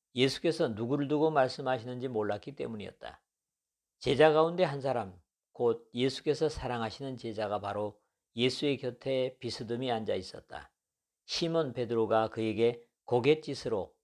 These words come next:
예수께서 누구를 두고 말씀하시는지 여쭈어 보라고 하였다. 그 제자는 예수께 더욱 바짝 기대며 여쭈었다. "주님, 그 사람이 누구입니까?" 예수께서 대답하셨다. "내가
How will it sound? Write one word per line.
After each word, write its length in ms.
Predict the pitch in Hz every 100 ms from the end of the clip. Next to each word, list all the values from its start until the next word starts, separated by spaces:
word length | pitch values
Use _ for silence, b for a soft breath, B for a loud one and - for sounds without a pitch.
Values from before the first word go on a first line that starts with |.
| -
예수께서 520 | 113 127 - 151 147
누구를 400 | 120 107 123 139
두고 240 | 139 147 156
말씀하시는지 1000 | 131 120 131 120 - 120 117 117 127 127 _ _ -
여쭈어 440 | 110 120 117 131 117
보라고 380 | 113 101 101 120
하였다. 560 | 117 113 - - - _ _ _ _ _ _ _
그 160 | - 135
제자는 480 | 131 127 127 131 120
예수께 580 | 113 - 135 120 120 _ _ _
더욱 340 | - 156 156 -
바짝 380 | 123 - 156 -
기대며 500 | 123 117 117 135 120
여쭈었다. 560 | 110 - - - - _ _ _ _ _ _ _ -
"주님, 460 | 175 185 160 113 _ -
그 100 | 139
사람이 360 | 151 156 190
누구입니까?" 840 | 151 120 143 139 135 151 170 - _ _ _ _ _ _ _ -
예수께서 540 | 123 - - 131 165
대답하셨다. 720 | 139 110 110 101 - - - _ _ _ _ _
"내가 480 | 117 110 107 107 98